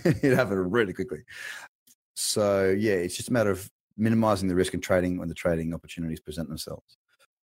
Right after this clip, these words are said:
Had many profitable trades. Like, yeah, Litecoin against, uh, against a dollar was a profitable trade. The week before that was really good. August was a pretty good month, actually.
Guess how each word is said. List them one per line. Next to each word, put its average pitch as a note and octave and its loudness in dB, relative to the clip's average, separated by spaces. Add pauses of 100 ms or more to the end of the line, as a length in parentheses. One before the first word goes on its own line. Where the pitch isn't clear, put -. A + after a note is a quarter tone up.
(600)
Had B2+ 2
many B2 4
profitable A2+ 2
trades. A2+ 2
Like, A2+ 2
yeah, C3+ 4
Litecoin A2+ 2
against, G#2 0
uh, F#2+ 4
against G2+ 0
a F#2 -2
dollar F#2 4
was E2 -2
a E2 -6
profitable F2 -2
trade. A2+ 2
The A2+ 0
week C3+ 2
before A#2+ 2
that D3+ 0
was G2+ -2
really A2+ 2
good. D3+ 2
August F3+ 2
was A#2+ 4
a - 0
pretty F#3 0
good C3+ 2
month, F3 0
actually. A#2 -2